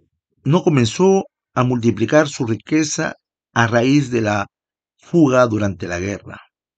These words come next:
pues este hombre ya era rico. Dieciocho. Él se llevó de las aportaciones cuatro mil quinientas libras,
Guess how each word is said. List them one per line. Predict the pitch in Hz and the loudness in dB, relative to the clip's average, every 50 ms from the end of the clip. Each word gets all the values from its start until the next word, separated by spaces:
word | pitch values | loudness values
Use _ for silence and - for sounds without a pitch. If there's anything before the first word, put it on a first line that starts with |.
| _ _ _ _ _ _ _ _ _ _ _ | _ _ _ _ _ _ _ _ _ _ _
pues | - 107 104 98 90 - 135 | -2 0 0 0 0 -2 -4
este | 123 - - 110 107 | -4 -4 -4 -4 -2
hombre | 113 123 120 113 110 101 107 104 101 101 - _ _ _ _ _ _ _ | -2 -2 -2 -4 -4 -4 -4 -6 -8 -10 -14 _ _ _ _ _ _ _
ya | - 92 92 104 98 98 | -14 -8 -4 -4 -2 -2
era | 98 98 95 87 90 | -2 -4 -4 -6 -8
rico. | - 92 90 80 78 - _ _ _ _ _ _ _ _ _ _ _ _ _ _ _ _ _ _ _ _ | -10 -10 -10 -12 -12 -16 _ _ _ _ _ _ _ _ _ _ _ _ _ _ _ _ _ _ _ _
Dieciocho. | - 113 113 110 - - 151 127 107 - - - - - _ _ _ _ _ _ _ _ _ _ _ _ _ _ | -4 -2 -2 -2 0 2 2 2 0 -2 -8 -14 -16 -18 _ _ _ _ _ _ _ _ _ _ _ _ _ _
Él | - 214 233 | 0 2 2
se | 226 - 233 208 | 4 4 4 4
llevó | 185 175 170 170 185 190 202 196 | 6 4 4 4 4 4 4 4
de | 175 | 4
las | 156 147 - - | 4 2 2 0
aportaciones | 143 120 113 - 127 120 - - 120 110 - - 175 175 170 165 160 165 156 151 - | -2 -2 -2 -2 -4 -4 -2 -2 -2 -2 0 0 0 0 0 0 0 -2 -4 -6 -6
cuatro | - 120 113 110 113 113 110 | -4 -2 -2 0 0 0 0
mil | 117 135 147 156 151 151 147 | 0 0 0 0 0 -2 -2
quinientas | - 107 104 110 120 127 120 - 113 110 120 | -4 -2 -2 -2 -2 -4 -4 -4 -2 -2 0
libras, | 139 170 156 110 90 78 78 - - - - _ | 0 0 0 -2 -2 -6 -10 -16 -18 -20 -20 _